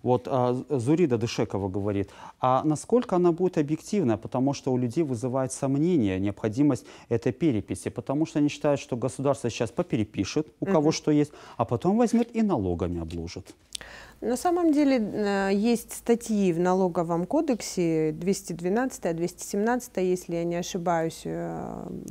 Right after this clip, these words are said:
Speaker 2: которые как раз-таки про личные подсобные хозяйства, про возможности и ограничения, а, рассказывают. Да, есть моменты, но, м, насколько я знаю,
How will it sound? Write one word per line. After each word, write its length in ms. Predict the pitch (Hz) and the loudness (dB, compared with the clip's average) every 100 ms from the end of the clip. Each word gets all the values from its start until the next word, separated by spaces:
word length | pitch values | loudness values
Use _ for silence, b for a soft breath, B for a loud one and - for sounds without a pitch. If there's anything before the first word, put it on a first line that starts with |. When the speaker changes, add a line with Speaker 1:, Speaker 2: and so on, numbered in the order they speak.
| - | -10
Speaker 2:
которые 440 | - 185 202 185 185 | -6 -2 0 0 -2
как 180 | 180 | -2
раз-таки 420 | 196 180 - 175 180 | -2 -2 -4 -8 -8
про 280 | - 185 | -2 -2
личные 380 | 185 185 - 180 | 0 -4 -4 -6
подсобные 440 | - 180 175 180 185 | -6 -6 -4 -4 -4
хозяйства, 480 | 190 180 165 - 175 | -4 -4 -6 -8 -8
про 140 | 180 | -4
возможности 640 | 180 180 190 170 170 - 175 | -2 -2 -2 -2 -6 -6 -6
и 40 | |
ограничения, 800 | 175 190 196 - 185 165 160 170 B B B B - | -2 -2 -2 -2 -2 0 -2 -6 B B B B -10
а, 220 | 156 160 | -8 -6
рассказывают. 680 | 170 - 175 160 160 160 165 | -6 -4 -4 -2 -4 -6 -2
Да, 120 | 190 | 0
есть 460 | 196 185 170 - - | 2 2 -2 -4 -10
моменты, 800 | 170 180 180 202 294 349 190 175 B B B - | -6 -4 0 0 0 -2 -4 -4 B B B -4
но, 460 | 190 196 196 190 - - - | 0 2 2 0 -4 -20 -12
м, 480 | 190 185 185 185 180 | -8 -6 -4 -4 -2
насколько 460 | 185 - 202 190 196 | -2 -2 -4 0 0
я 140 | 190 | 0
знаю, 600 | 185 185 170 165 160 | 0 -2 0 -2 -2